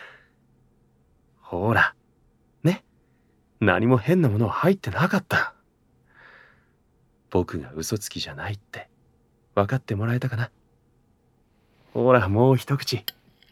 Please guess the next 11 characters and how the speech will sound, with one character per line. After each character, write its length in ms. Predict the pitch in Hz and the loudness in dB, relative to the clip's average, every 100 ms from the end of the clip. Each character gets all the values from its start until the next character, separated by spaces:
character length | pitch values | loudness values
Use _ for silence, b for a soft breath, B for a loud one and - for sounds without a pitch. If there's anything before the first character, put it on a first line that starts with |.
| _ _ _ | _ _ _
は 100 | - | -4
い。 100 | 180 _ _ _ _ _ _ - - | -4 _ _ _ _ _ _ -20 -12
あ 560 | 90 90 104 107 110 113 143 _ _ _ _ _ _ _ _ _ _ _ _ _ _ _ B B B B B B B B _ _ b b b b _ _ | -2 0 0 -2 -4 -6 -8 _ _ _ _ _ _ _ _ _ _ _ _ _ _ _ B B B B B B B B _ _ b b b b _ _
ー 60 | 135 | 2
ん。 20 | |
あ 180 | 214 123 | 6 6
あ、 20 | |
ダ 220 | 98 90 | 6 4
メ、 120 | 120 139 | 6 6
ダ 120 | 90 | 4
メ。 160 | 87 | 0